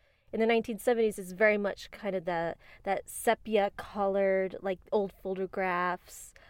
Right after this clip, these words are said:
um, very much the, the seventies look, um, in tones and colors, a-, as well as costuming and everything else. And for the nineteen twenties bit, it's all in black and white. And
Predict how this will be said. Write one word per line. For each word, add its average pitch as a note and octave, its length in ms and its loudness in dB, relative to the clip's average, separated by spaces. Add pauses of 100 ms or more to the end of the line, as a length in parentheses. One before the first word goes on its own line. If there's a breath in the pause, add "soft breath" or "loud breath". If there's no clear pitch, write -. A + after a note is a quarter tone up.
(280 soft breath)
um, F#3+ 380 -4
very A3+ 380 6
much - 360 -2
the, F#3 260 -6
the F#3+ 120 -8
seventies F3 640 -4
look, F3 560 -2
um, E3 420 -6
in F3 220 -8
tones F3+ 520 -6
and E3+ 140 -8
colors, E3+ 520 -4
a-, E3+ 220 -6
as G3+ 180 0
well F#3+ 240 6
as E3 120 -2
costuming E3+ 460 -8
and E3 100 -10
everything E3+ 300 -10
else. F3 260 -6 (420 loud breath)
And G#3 80 -12
for A3 100 -4
the G#3+ 80 0
nineteen A3 340 0
twenties F#4 400 2
bit, F3 340 0 (440 soft breath)
it's G#3 360 0
all G3 220 2
in F#3 200 -6
black D#3 380 -10
and F3 180 -10
white. F#3 640 -2
And G3 380 0